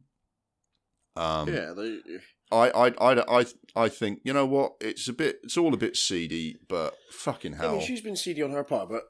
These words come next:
Speaker 2: I, at the end of the day, the old guy would have been, I mean, the old guy was a billionaire, so he would have been, been able to see that. Or is
Speaker 1: Uh,
Speaker 2: the
Speaker 1: it's,
Speaker 2: argument that he
Speaker 1: it's
Speaker 2: was ninety-six and he was demented and he was senile, but he could still get his dick up with a couple
Speaker 1: I,
Speaker 2: of
Speaker 1: I don't
Speaker 2: Viagra,
Speaker 1: think
Speaker 2: is
Speaker 1: he's
Speaker 2: that
Speaker 1: that senile if he marries a Playboy model so that he can enjoy his last days. Do you know what I mean? He sounds like a guy
Speaker 2: I
Speaker 1: whose
Speaker 2: mean,
Speaker 1: head was
Speaker 2: you know
Speaker 1: still
Speaker 2: what I
Speaker 1: screwed
Speaker 2: mean?
Speaker 1: on.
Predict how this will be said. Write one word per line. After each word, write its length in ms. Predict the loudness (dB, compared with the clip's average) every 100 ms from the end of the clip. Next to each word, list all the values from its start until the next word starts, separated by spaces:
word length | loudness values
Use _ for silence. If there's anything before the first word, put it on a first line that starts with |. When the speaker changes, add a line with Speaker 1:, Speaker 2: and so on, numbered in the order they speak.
| -6
Speaker 2:
I, 80 | -4
at 60 | -2
the 120 | -2
end 100 | 0
of 40 | -2
the 60 |
day, 140 | -6 -6
the 140 | -4
old 200 | -4 -2
guy 260 | -4 -4 -8 -14 -14
would 180 | -14
have 100 | -14
been, 100 | -16 -12
I 40 | -10
mean, 120 | -8
the 80 | -6
old 120 | -6
guy 120 | -6 -10
was 100 | -12
a 60 |
billionaire, 560 | -12 -10 -10 -12 -14 -12
so 140 | -10
he 120 | -8
would 100 | -8
have 60 | -8
been, 180 | -10 -8
been 140 | -10
able 180 | -10 -12
to 40 | -10
see 280 | -8 -10 -10
that. 240 | -12 -10
Or 100 | -4
is 60 | 0
Speaker 1:
Uh, 80 | 2
Speaker 2:
the 40 | 2
Speaker 1:
it's, 80 |
Speaker 2:
argument 220 | 0 -2 -2
that 60 |
he 60 | -2
Speaker 1:
it's 100 | -2
Speaker 2:
was 100 | -4
ninety-six 500 | -6 -6 -8 -8 -8
and 60 |
he 40 | -12
was 100 | -10
demented 400 | -10 -10 -12 -12
and 100 | -12
he 80 | -10
was 140 | -8
senile, 360 | -6 -6 -8 -10
but 80 | -10
he 80 | -12
could 120 | -10
still 180 | -8 -8
get 100 | -8
his 100 | -10
dick 240 | -10 -10 -10
up 140 | -12
with 80 | -14
a 40 | -6
couple 180 | 2
Speaker 1:
I, 20 | 2
Speaker 2:
of 140 | 2
Speaker 1:
I 160 | 4 4
don't 180 | 4
Speaker 2:
Viagra, 60 | 0
Speaker 1:
think 140 | -4 -2
Speaker 2:
is 40 |
Speaker 1:
he's 100 | -2
Speaker 2:
that 180 | 0 0
Speaker 1:
that 20 |
senile 460 | 0 -2 -2 -4 -6
if 160 | -6
he 160 | -6 -4
marries 340 | -4 -4 -4
a 60 | -6
Playboy 460 | -6 -6 -4 -8 -8
model 320 | -8 -8 -8
so 200 | -6 -6
that 120 | -6
he 80 | -8
can 160 | -10
enjoy 300 | -10 -8 -6
his 140 | -6 -8
last 260 | -10 -10
days. 280 | -12 -14 -14
Do 100 | -10
you 40 | -8
know 60 |
what 40 | -8
I 40 |
mean? 100 | -10
He 140 | -10 -8
sounds 260 | -6 -6
like 140 | -6 -8
a 80 | -6
guy 140 | -6
Speaker 2:
I 80 | -4
Speaker 1:
whose 80 | -4
Speaker 2:
mean, 80 | -4
Speaker 1:
head 140 | -4
was 120 | -6
Speaker 2:
you 80 | -4
know 120 | 0
Speaker 1:
still 180 | 0 0
Speaker 2:
what 20 |
I 40 | -2
Speaker 1:
screwed 440 | -2 -4 -8 -6
Speaker 2:
mean? 80 |
Speaker 1:
on. 40 | -4